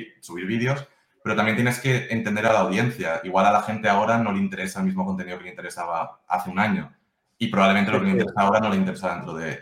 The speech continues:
Speaker 1: un año. Entonces, también hay que ir adaptándose.
Speaker 2: Sí, sí, sí, sí, estoy de acuerdo. De hecho, por hacer un análisis tuyo, creo que eres muy bueno pivotando y sabiendo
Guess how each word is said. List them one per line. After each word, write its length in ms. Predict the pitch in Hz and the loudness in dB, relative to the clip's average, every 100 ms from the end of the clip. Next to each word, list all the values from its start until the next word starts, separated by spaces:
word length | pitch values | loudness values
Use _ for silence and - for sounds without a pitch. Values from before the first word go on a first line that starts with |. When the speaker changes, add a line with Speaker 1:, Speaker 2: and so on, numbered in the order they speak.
| - | -14
Speaker 1:
un 140 | 92 | -10
año. 200 | 87 82 | -10 -10
Entonces, 460 | 78 80 76 98 - - _ _ | -16 -18 -8 -8 -8 -16 _ _
también 260 | 110 110 120 | 2 4 4
hay 100 | 127 | 4
que 80 | 123 | 4
ir 80 | 113 | 4
adaptándose. 680 | 95 - 87 90 80 - - _ _ _ | 4 2 -2 -4 -8 -10 -14 _ _ _
Speaker 2:
Sí, 180 | - 131 | -2 -2
sí, 140 | 123 | -2
sí, 160 | 120 123 | -4 -6
sí, 140 | 123 113 | -4 -4
estoy 240 | - 123 | -2 2
de 80 | 117 | 2
acuerdo. 360 | 110 123 107 | 4 2 2
De 100 | 107 | 2
hecho, 640 | 110 - 139 135 - - - | 2 4 4 4 -2 -14 -4
por 180 | 131 123 | 4 8
hacer 400 | 120 113 147 143 | 8 8 6 4
un 100 | 147 | 6
análisis 640 | 147 147 151 - 151 - | 8 8 4 2 -2 -2
tuyo, 440 | 147 147 160 170 170 | -2 2 2 2 2
creo 200 | 135 135 | 2 4
que 60 | |
eres 180 | 143 135 | 4 2
muy 280 | 147 143 143 | 0 2 2
bueno 560 | 127 131 139 135 127 131 | 2 4 4 4 0 -2
pivotando 720 | 123 120 120 - 135 139 131 | -2 0 0 2 2 2 0
y 80 | 120 | -2
sabiendo 1080 | 120 120 120 123 131 127 123 120 120 - | 0 0 2 0 0 0 2 0 -4 -14